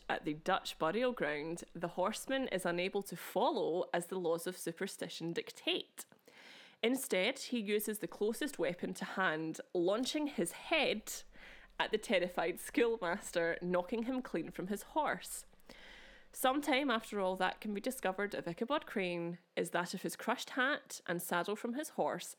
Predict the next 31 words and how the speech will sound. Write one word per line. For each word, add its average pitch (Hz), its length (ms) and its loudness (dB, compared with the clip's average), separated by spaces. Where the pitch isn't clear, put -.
and 190 200 -2
a 208 80 -2
smashed - 680 -4
pumpkin. 208 600 -4
Local 233 340 4
legend 175 480 2
states - 360 0
that - 160 2
Ichabod 277 400 0
Crane 175 320 0
was 165 120 -2
spirited - 440 -4
away 208 340 2
by 175 200 2
the 180 80 -4
Headless 185 460 -2
Horseman 170 500 0
that 127 180 0
night, 143 400 -8
but - 140 2
there 240 140 2
might 294 420 -2
just 494 300 0
be 381 160 4
a 302 60 4
different 523 600 -4
cause 180 840 0
behind 175 400 -2
the - 100 -10
disappearance, - 880 -6
one 170 500 -2